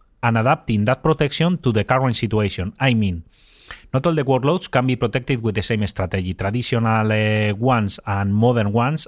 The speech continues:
are not the same, you know? Then we have adapted Netbackup to protect each workload with the best approach. For us, it's the same if you have on-premise, multi-cloud, multi-site environments. NetBackup ha-,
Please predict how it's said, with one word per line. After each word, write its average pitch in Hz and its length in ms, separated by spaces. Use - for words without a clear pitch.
are 113 100
not 104 260
the 95 100
same, 98 440
you 107 140
know? 139 160
Then 127 160
we 127 100
have 156 220
adapted 135 340
Netbackup 120 600
to 117 80
protect 110 420
each 139 240
workload 127 440
with 110 220
the 104 100
best - 260
approach. 95 500
For 117 160
us, 139 240
it's 170 200
the 135 100
same 160 280
if 117 140
you 123 80
have 104 320
on-premise, 117 600
multi-cloud, 123 600
multi-site 117 520
environments. 92 720
NetBackup 104 500
ha-, 131 200